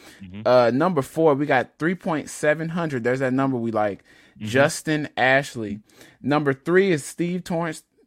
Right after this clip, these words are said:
Speaker 2: Now we're getting to the cool kids. Three point six eight three for Steve Torrence. In the number two spot, we got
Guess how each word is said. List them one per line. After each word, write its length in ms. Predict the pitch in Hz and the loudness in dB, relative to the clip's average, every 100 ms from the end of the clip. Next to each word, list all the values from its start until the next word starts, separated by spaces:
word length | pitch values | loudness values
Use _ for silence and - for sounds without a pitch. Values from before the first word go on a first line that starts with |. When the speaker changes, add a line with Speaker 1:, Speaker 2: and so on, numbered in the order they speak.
| _ | _
Speaker 2:
Now 300 | 123 123 151 | -4 2 2
we're 80 | 151 | 2
getting 180 | 147 143 | 0 0
to 100 | 147 | -2
the 80 | 135 | -2
cool 240 | 160 151 | -2 -2
kids. 380 | 139 127 113 - _ _ - | 0 0 -2 -6 _ _ -2
Three 120 | 165 | -2
point 300 | 160 160 135 | 0 -2 -2
six 380 | - 175 147 - | -4 -4 -4 -2
eight 280 | 151 160 - - | 0 0 -2 -6
three 220 | 151 135 | -2 -4
for 140 | 131 | -6
Steve 300 | 127 131 127 | -6 -4 -4
Torrence. 420 | 127 135 123 110 - _ _ - | -4 -4 -4 -8 -18 _ _ -6
In 80 | |
the 80 | 151 | -2
number 260 | 156 147 139 | 0 0 -2
two 420 | - 175 165 151 | -2 -2 0 -2
spot, 440 | - - 135 123 | -4 4 6 6
we 160 | 107 139 | 4 2
got 400 | 135 127 110 | 6 6 4